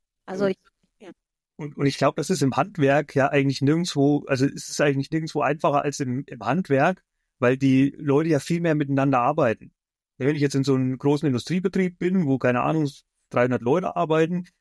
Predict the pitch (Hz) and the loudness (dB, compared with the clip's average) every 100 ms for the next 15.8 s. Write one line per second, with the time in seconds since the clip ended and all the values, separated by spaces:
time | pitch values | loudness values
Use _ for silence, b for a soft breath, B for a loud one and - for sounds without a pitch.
0 | _ _ - 113 - 147 190 175 143 127 | _ _ -6 -4 0 2 2 2 0 2
1 | 127 123 127 120 113 104 - _ - 127 | 0 0 0 2 0 0 -4 _ -8 -4
2 | 127 123 123 135 139 - 156 143 135 139 | -2 0 0 2 0 -2 -4 -2 0 0
3 | 135 - 131 143 185 175 123 120 117 131 | 0 -2 -8 -4 -2 2 0 -2 -6 -4
4 | 131 123 113 113 _ _ _ _ _ 117 | -2 0 -2 -4 _ _ _ _ _ 0
5 | 110 - _ _ _ - 175 165 135 113 | 0 -4 _ _ _ -16 -12 -4 -2 0
6 | 170 175 165 - 147 151 165 - 120 127 | 0 0 -2 -2 -8 -4 -4 -2 0 0
7 | 180 180 160 127 120 120 117 117 143 151 | 0 -2 -2 -2 -2 -2 0 0 0 -4
8 | 139 143 127 - 123 113 165 170 151 165 | -2 -2 -2 -4 -2 0 0 0 -2 -2
9 | 156 143 147 147 160 165 - _ _ _ | -4 -6 -2 0 0 -4 -10 _ _ _
10 | - 127 123 120 - - - 120 127 127 | -4 -2 -2 -4 -8 -6 -2 0 0 -2
11 | _ _ _ - 143 165 147 143 127 120 | _ _ _ -6 -4 0 -2 0 -2 0
12 | 139 147 139 135 120 117 139 135 131 135 | 0 -2 -2 -2 -2 -2 -2 0 0 0
13 | 127 143 131 123 143 147 117 123 202 233 | -2 -2 -2 0 0 -2 -4 -6 -4 0
14 | 208 196 185 180 190 202 180 180 160 165 | 2 0 -2 -2 0 0 -2 -2 -4 -2
15 | 180 113 101 104 143 147 156 - | -2 -2 -6 -6 -6 -2 -2 -2